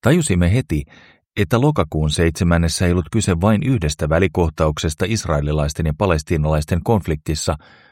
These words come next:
vaan historiallisesta käännekohdasta. Ensimmäistä kertaa sitten Israelin perustamisen tuhat yhdeksänsataaneljäkymmentäkahdeksan palestiinalaistaistelijat hyökkäsivät massiivisesti sen omalla maaperällä.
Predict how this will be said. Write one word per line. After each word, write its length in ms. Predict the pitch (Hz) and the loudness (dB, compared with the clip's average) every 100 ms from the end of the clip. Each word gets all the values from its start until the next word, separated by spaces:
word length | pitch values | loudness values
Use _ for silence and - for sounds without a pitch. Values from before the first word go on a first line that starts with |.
| _ - | _ -4
vaan 160 | 95 107 | 2 2
historiallisesta 800 | 107 127 82 76 76 78 87 - | 2 0 0 0 0 0 -2 -2
käännekohdasta. 880 | 76 87 76 76 78 69 58 - - - _ _ _ _ _ _ _ _ _ _ - | 0 2 0 -2 -6 -6 -8 -12 -14 -16 _ _ _ _ _ _ _ _ _ _ 0
Ensimmäistä 500 | 117 151 110 73 76 | 2 2 2 0 0
kertaa 420 | 95 90 78 73 | 0 0 0 -2
sitten 340 | 73 82 85 78 | -2 -2 0 0
Israelin 520 | 92 - 80 80 76 | -2 0 0 2 0
perustamisen 680 | 104 85 76 78 73 80 | 0 0 -2 -2 0 -2
tuhat 240 | 76 82 78 | 0 0 0
yhdeksänsataaneljäkymmentäkahdeksan 1600 | 87 - 80 76 82 85 82 78 82 78 120 107 80 - 85 76 - - - _ _ | -2 0 -2 0 0 2 0 0 -4 -2 0 0 0 0 -2 -2 -6 -20 -20 _ _
palestiinalaistaistelijat 1300 | 139 131 76 - 71 73 76 - 82 - 82 80 78 | 0 0 0 -2 0 0 0 2 2 2 0 0 2
hyökkäsivät 540 | 87 78 82 85 78 | 0 0 -2 0 0
massiivisesti 720 | 110 110 - 78 73 82 - 104 | 0 0 0 -2 -2 -2 -2 -2
sen 180 | 123 - | -2 0
omalla 360 | 131 92 76 | 2 2 2
maaperällä. 680 | 76 80 76 - 65 58 - | 2 0 0 -4 -8 -8 -14